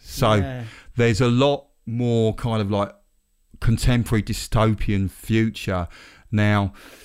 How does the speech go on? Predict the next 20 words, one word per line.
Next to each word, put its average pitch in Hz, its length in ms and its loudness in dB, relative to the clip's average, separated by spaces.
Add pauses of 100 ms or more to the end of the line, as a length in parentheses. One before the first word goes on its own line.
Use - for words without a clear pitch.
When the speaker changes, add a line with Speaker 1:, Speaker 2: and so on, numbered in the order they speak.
(440)
Speaker 1:
this 120 320 -2
was 139 80 -4
plastered 131 560 0 (100)
over 120 300 2
the 85 80 -6
painting, 90 520 -4 (140)
so 101 180 -2
it 104 80 0
wasn't 120 240 0
Speaker 2:
Yeah. - 60 0
Speaker 1:
plastered 104 440 2
actually. 101 380 -6
It 113 60 -2
was 117 100 -6
just - 300 -6
lightly 107 840 0
taped - 540 -2
at - 100 -6
the 98 60 -6
top, - 320 -4